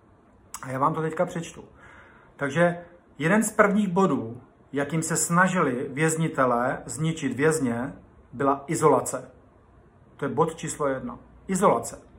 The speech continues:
Efekt izolace odstraní odpor společnosti, schopnost odporovat, dojde k přílišnému zaobírání se sám sebou a vznikne strach z následků. Takový člověk se stane závislým na svém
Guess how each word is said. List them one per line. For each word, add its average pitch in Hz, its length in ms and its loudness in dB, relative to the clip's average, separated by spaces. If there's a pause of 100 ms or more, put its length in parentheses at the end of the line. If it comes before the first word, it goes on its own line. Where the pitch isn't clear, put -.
(420)
Efekt 202 440 4
izolace 190 460 6
odstraní 160 560 2 (140)
odpor 156 440 0
společnosti, 160 880 -2 (340)
schopnost 165 440 2
odporovat, 139 800 4 (260)
dojde 170 380 2
k 160 100 -6
přílišnému 180 580 0
zaobírání 160 760 4
se 151 140 -6
sám 131 220 2
sebou 127 500 -4
a 139 40 -6
vznikne 139 380 -2
strach 165 340 2
z 156 40 -4
následků. 143 640 0
Takový 143 300 -4
člověk 160 300 -2
se 175 100 -8
stane 143 260 0
závislým 165 500 2
na 151 80 0
svém 139 360 -4